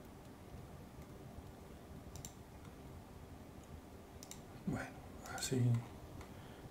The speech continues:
Y en piernecica, pues ponte estas, vale. Color.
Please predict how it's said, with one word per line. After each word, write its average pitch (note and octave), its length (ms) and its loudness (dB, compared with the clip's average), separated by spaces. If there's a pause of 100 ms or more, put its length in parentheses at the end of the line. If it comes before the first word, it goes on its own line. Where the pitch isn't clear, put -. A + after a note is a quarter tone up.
(280)
Y A2+ 80 8
en G2 80 8
piernecica, G#2 680 8
pues - 200 6
ponte F#2+ 280 8
estas, - 380 2
vale. - 240 6 (640)
Color. C3+ 580 12